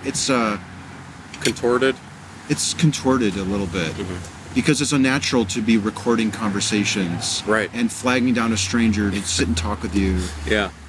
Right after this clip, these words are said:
Speaker 1: So
Speaker 2: Definitely.
Speaker 1: by, by its own nature, it's, um, it's a little artificial
Speaker 2: It is
Speaker 1: or something.
Speaker 2: unnatural, yeah,
Speaker 1: Yeah.
Speaker 2: definitely.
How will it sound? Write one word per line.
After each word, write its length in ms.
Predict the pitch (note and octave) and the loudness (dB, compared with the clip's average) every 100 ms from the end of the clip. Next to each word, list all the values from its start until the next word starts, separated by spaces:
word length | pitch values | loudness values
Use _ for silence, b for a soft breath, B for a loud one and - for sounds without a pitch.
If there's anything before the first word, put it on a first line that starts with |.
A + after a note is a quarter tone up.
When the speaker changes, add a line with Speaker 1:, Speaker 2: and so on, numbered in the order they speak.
| - - - - - - - - - | -18 -16 -18 -18 -16 -16 -16 -12 0
Speaker 1:
So 380 | A#2+ B2 A#2 | 2 4 2
Speaker 2:
Definitely. 60 | G2+ - - | -2 -8 -4
Speaker 1:
by, 200 | C#3 C#3 | -2 0
by 180 | B2+ C3+ | 0 0
its 200 | B2+ - | 0 2
own 360 | C#3 C#3+ C#3 A#2+ | 4 4 6 6
nature, 500 | A#2+ - C#3+ C#3+ C#3+ A2+ | 6 2 0 2 0 -2
it's, 280 | A2 - | -4 0
um, 320 | A2 G2+ G2+ F#2+ | 2 0 -2 -10
it's 100 | - | -8
a 60 | A#2+ | -4
little 260 | A#2 A2+ A2 | -2 -2 -4
artificial 600 | G#2+ A2 - G#2+ G2+ D#2+ D#2+ - | -6 -6 -4 -4 -2 -6 -8 -2
Speaker 2:
It 80 | A#2+ | 2
is 100 | A2 | 2
Speaker 1:
or 40 | |
something. 160 | A2+ G#2+ | 4 4
Speaker 2:
unnatural, 440 | G#2+ G2 G2 F#2 | 2 -2 -2 0
yeah, 220 | G2+ F#2 E2+ | 0 -2 -2
Speaker 1:
Yeah. 120 | A2+ G2+ | 2 2
Speaker 2:
definitely. 300 | F2+ F2+ | 0 -6